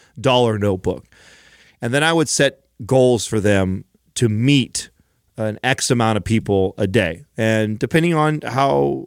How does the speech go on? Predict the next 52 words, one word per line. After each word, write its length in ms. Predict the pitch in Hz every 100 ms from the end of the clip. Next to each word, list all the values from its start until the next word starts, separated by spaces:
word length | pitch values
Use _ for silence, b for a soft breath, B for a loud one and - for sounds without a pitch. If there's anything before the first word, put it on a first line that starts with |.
| -
uh, 160 | 120 -
outgoing 560 | 135 147 135 131 123 120
you 200 | 123 110
are 200 | 110 131
would 120 | 120
be 120 | 120
how 160 | 113 113
far 220 | 113 107
I'd 140 | 113
stretch 360 | - 113 104 113
you 140 | 110
as 120 | 104
your 100 | 110
leader. 340 | 98 95 92 104
So 180 | - 104
I, 200 | 104 -
because 540 | 107 120 117 107 113
I 100 | 107
interviewed 440 | 107 101 101 98
you, 80 | 98
trained 280 | 92 104 95
you, 60 | 90
developed 300 | 95 92 104
you, 80 |
I 60 | 98
would 100 | 92
know 200 | 95 92
if 140 | 87
you're 220 | 98 90 85
a 120 | 85 b b b b -
super 400 | - 139 127 117
outgoing 380 | 110 113 107 95
person, 380 | 110 - 107
like 180 | 101 98
a 60 | 92
sales, 440 | - 113 107 98
uh, 200 | - 107
like 120 | 110
a 60 | 92
Sal 340 | - 117 107
personality, 640 | - 113 - 104 101 104 101
where 100 | 92
I 100 | 95
could 200 | 90 -
tell 180 | 104
you, 160 | 95 95
"Meet 300 | 98 120 -
twenty 420 | - 120 120 104
new 160 | 104 104
people 300 | 113 104 107
every 220 | 90 92
day," 340 | 95 90 87